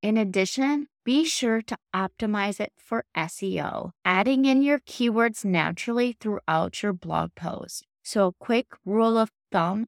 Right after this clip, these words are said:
for keyword usage is no more than ten times you want to use that one particular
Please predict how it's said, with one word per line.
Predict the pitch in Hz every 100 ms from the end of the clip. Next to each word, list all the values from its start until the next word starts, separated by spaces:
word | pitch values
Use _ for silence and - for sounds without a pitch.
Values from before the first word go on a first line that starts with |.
| -
for | - 226
keyword | 214 - 233 220 233 226
usage | 226 233 - 254 247 - -
is | 185 175 180
no | 180 180
more | 220 233 247
than | 269 277
ten | 302 254 247
times | 262 254 208 196 202 -
you | 196
want | 170 170
to |
use | 175 175 165 175 -
that | 165 160 -
one | 175 175 180
particular | - 240 - 185 - 185 180 180